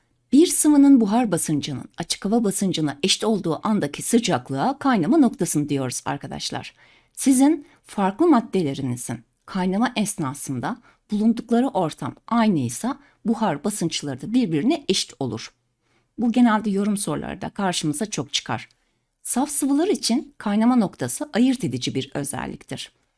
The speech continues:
Ve saf sıvınız sabit basınç altında kaynama sırasında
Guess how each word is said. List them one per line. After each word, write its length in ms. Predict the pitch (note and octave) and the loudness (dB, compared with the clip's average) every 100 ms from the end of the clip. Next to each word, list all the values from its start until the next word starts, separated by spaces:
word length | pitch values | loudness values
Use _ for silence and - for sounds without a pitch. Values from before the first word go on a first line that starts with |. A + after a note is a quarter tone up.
| _ _ F#3+ | _ _ -4
Ve 80 | |
saf 280 | G#3+ G#3+ D4+ | -2 0 0
sıvınız 560 | - - F#3 B2 C#3 - _ | -2 -4 0 0 -2 -6 _
sabit 500 | - G3 G#3 - - | -4 -2 0 -2 -4
basınç 340 | G#3 - C#4 C#4+ | -2 2 2 2
altında 560 | C3+ - B2 F#3 D4+ - | -4 -4 -6 -4 -8 -10
kaynama 460 | - F#3+ G3 G#3+ C4 | -6 -2 2 4 2
sırasında 680 | - B2+ B2 C3 B2 G#3 | 0 -4 -4 -4 -4 -4